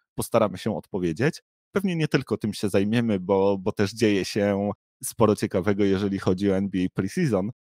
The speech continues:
Ten, e, ten początek sezonu już, e, już niedługo, już przed nami, no ale właśnie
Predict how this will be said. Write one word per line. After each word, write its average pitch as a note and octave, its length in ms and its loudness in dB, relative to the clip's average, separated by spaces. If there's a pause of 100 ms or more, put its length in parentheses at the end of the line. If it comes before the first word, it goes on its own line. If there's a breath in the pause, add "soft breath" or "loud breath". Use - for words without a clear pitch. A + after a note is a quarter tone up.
Ten, G2+ 300 -2
e, D#2 60 -4 (760)
ten - 140 -4
początek - 440 -2
sezonu G#2 340 0
już, G#2 280 -4
e, G2 280 0
już A2 180 0
niedługo, G#2+ 400 2
już A#2 160 -2
przed - 240 -6
nami, G2+ 360 -2 (320)
no A2+ 100 4
ale A2 160 8
właśnie G#2+ 580 0